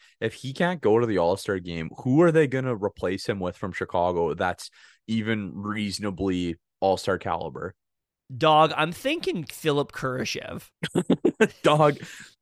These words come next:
Speaker 1: I'm thinking, I'm thinking that's what finally ticks them off that they should not have a representative from every team.
Speaker 2: <laughs>
Speaker 1: I'm hoping that that is the tipping point where it's like,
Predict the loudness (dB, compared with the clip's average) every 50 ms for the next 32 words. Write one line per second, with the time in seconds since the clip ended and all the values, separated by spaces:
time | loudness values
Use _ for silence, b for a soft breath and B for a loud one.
0 | _ -2 0 0 0 -2 -2 2 2 2 2 2 0 0 0 -2 -4 -8 -10 -14
1 | -6 -2 0 0 0 0 0 0 0 2 2 0 0 0 0 2 2 2 2 0
2 | 0 0 2 2 2 _ -2 -4 -2 -4 -4 -6 -6 -8 -6 -4 -4 -4 -2 0
3 | 0 0 2 2 2 2 2 2 0 -4 -6 -4 -4 -4 -4 -4 -6 -8 -8 -4
4 | -2 0 2 2 0 -2 -2 -4 -4 -2 -2 -2 -2 -4 -4 -6 -6 -6 -6 -6
5 | -6 -8 -8 -8 -6 -6 -6 -6 -8 -10 -10 -10 -12 -12 -14 -14 -14 -14 -14 -6
6 | -2 -2 0 4 6 6 6 6 6 4 4 4 4 2 2 2 0 -2 0 2
7 | 2 2 0 -2 -6 -8 -6 -6 -6 -6 -8 -12 -10 -4 -2 -2 -2 0 0 -2
8 | 0 -2 -4 -6 -6 -6 -4 -4 -2 -2 -4 -2 -2 0 0 0 0 -2 -2 -2
9 | 0 -2 -2